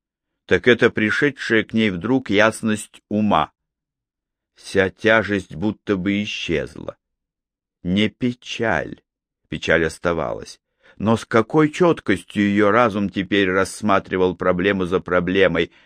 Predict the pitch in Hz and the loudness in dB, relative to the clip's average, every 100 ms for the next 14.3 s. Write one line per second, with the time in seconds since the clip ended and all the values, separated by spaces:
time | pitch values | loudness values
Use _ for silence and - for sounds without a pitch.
0 | - 76 87 113 110 117 - 117 - 117 | -14 -4 4 4 4 0 0 -4 -2 -2
1 | 127 135 113 87 80 73 71 _ _ - | 0 0 0 -2 -4 -6 -8 _ _ -6
2 | 85 98 110 120 117 107 107 120 131 131 | 0 2 2 2 0 2 2 4 0 -2
3 | 113 127 120 - 95 92 90 90 - 95 | -2 0 0 -2 0 2 2 -2 -6 -8
4 | 92 95 92 107 101 98 90 - 104 110 | -2 -2 0 4 4 2 -2 -2 0 0
5 | 95 90 82 78 87 110 90 78 - _ | 0 -2 -2 -2 0 0 0 -4 -6 _
6 | _ - 123 127 139 143 139 151 110 107 | _ -2 2 2 2 0 2 0 2 2
7 | 104 101 101 95 95 92 85 143 131 110 | 2 0 0 -2 -2 -6 -4 2 2 2
8 | 107 110 135 - 131 120 113 - - 127 | 0 0 -2 -2 -2 -2 -4 -8 -2 2
9 | 151 - 80 - - - 90 - 95 107 | 2 2 -2 -4 -10 -2 -2 2 4 6
10 | 107 101 98 98 98 104 98 101 107 104 | 6 4 2 -2 0 2 2 2 0 -2
11 | - - 110 85 67 - 80 - _ _ | -6 -2 2 2 0 -6 -6 -6 _ _
12 | _ _ - 78 90 92 92 90 90 85 | _ _ -6 0 0 2 2 2 0 0
13 | 123 156 - 80 71 80 76 - - 82 | 2 2 0 -4 -4 -6 -8 -10 -12 -8
14 | 65 - - | -8 -8 -18